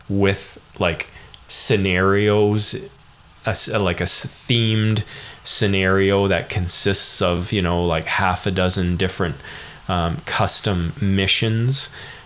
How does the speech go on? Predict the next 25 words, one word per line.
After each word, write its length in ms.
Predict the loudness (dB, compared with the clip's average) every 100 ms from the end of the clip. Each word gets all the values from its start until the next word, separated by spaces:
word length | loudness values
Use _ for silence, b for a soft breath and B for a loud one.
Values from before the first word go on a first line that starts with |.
| -12
um, 600 | -4 -2 0 0 0 -4 -6 -2
and 200 | 0 0
also 720 | 0 0 2 2 2 2 0 -6 -16 -4
some 520 | 0 0 2 0 2
models 680 | 0 0 0 2 0 0
in 260 | -2 -2 -2
the 80 | 0
box. 500 | 0 0 0 -4 -6 B B B -2
And 180 | 0
you 140 | 2 2
would 240 | 2 0
play 320 | -2 2 4
it 180 | 2 0
this 260 | 0 0 2
way. 160 | 0
You 200 | 0 0
would 160 | 0 -2
play 300 | -2 0 2
it 120 | 0
as, 400 | 0 0 0 0
like, 240 | 0 0 -2
a, 340 | 0 0 -4 B B B B
a 140 | -2 -2
cooperative 1000 | -2 -2 2 2 2 2 0 2 0 0
game. 460 | 0 2 0 -2